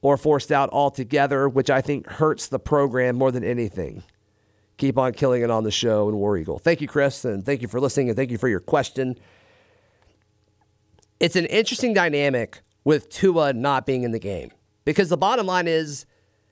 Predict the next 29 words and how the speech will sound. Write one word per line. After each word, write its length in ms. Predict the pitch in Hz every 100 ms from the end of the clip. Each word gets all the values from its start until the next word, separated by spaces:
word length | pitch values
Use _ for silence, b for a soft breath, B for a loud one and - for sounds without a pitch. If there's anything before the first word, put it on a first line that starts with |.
| _ _ -
it 120 | 151
makes 280 | 160 202 208
this 160 | 214
game 440 | - 185 180 180 -
more 240 | 139 180
winnable. 560 | 165 156 147 139 139 127
And, 160 | 135 151
you 80 |
know, 40 | 147
we 160 | 160 208
can 160 | 202
debate 440 | 156 123 143 151 -
if 280 | 143 139 -
it's 180 | 151 -
better 400 | 147 143 147 135
for 260 | 143 135
Alabama 500 | 127 143 131 139 139
to 60 | 135
have 240 | 139 -
Tua 480 | - 160 147 147 143 _ _
or 220 | 139 143 131
their 340 | 107 139 131 - _ _ _ _
three 580 | - 147 151 143 135 117 - _ -
incredible 640 | 143 - 156 139 120 127
future 380 | - 147 135 131
N 120 | 131
F 160 | 127 -
L 160 | 127
receivers. 640 | 120 - 143 131 139 127